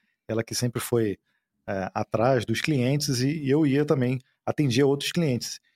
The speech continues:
Isso fez com que a gente, é, separasse muito. Então, a gente sempre trabalhou separado, fisicamente, inclusive. E aí isso gerou essa demanda da gente ficar, na época, trocando código um,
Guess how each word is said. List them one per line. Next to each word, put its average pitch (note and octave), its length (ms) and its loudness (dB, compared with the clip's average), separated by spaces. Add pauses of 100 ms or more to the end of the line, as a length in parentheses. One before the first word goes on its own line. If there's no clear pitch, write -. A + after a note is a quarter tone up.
(160)
Isso D3 200 0
fez F3 160 2
com F3 100 0
que F3+ 100 2
a F3+ 80 6
gente, C#3 760 2
é, A2+ 160 -2
separasse D#3+ 580 2
muito. D3 300 0
Então, C3 120 0
a A#2+ 40 2
gente D3 160 0
sempre - 240 0
trabalhou F3+ 440 4
separado, C3+ 680 0
fisicamente, B2+ 600 0
inclusive. G2 440 -2 (680)
E A#2+ 300 0
aí A#2 160 2
isso C#3+ 260 -4 (160)
gerou D3 380 2
essa D3+ 180 2
demanda C3 640 0 (240)
da A2+ 80 -4
gente D3 240 -6
ficar, C#3+ 540 0 (420)
na C3+ 160 0
época, C#3 300 -2
trocando F3+ 420 0
código B2+ 380 2
um, B2+ 160 -2